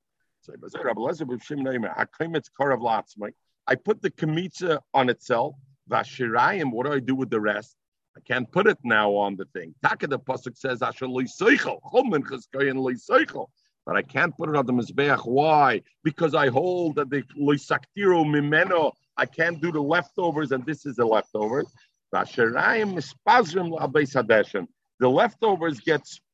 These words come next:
spread al beis hadeshen. You remember we learned that the foot of the ramp,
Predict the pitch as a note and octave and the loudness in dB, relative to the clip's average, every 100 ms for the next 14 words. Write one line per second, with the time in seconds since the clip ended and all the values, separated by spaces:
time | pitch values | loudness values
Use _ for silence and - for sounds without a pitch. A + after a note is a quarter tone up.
0 | _ _ - - F#3+ A3 F3+ C3+ D#3 E3+ | _ _ -20 -4 0 2 2 0 -2 -2
1 | D#3+ D3+ E3 C#3 A#2 - _ _ G#2 C#3+ | -4 2 2 2 -4 -8 _ _ -4 -2
2 | F3+ E3 C3+ C3+ C3+ E3+ E3 C3 A2+ A#2+ | 0 0 0 0 2 2 2 -2 -4 -8
3 | _ G#3+ G3 D#3+ C#3 B2 C#3+ F3 B2+ | _ 2 2 4 2 4 4 4 0